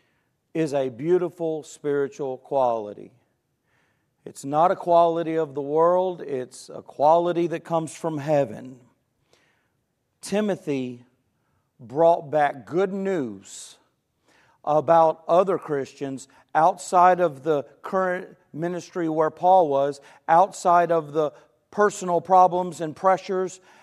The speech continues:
and trials that he was going through.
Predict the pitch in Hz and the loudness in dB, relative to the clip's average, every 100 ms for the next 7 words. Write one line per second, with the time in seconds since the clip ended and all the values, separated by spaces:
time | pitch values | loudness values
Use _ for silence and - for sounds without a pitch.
0 | _ - 175 170 160 156 - 160 - 190 | _ -6 -2 -2 -4 -6 -10 -6 4 8
1 | 190 185 175 139 175 165 - _ - 226 | 8 8 4 0 2 2 -2 _ -4 0
2 | 214 185 135 160 147 143 135 139 135 139 | 2 0 2 0 0 -2 -6 -4 -2 -2
3 | 151 | -4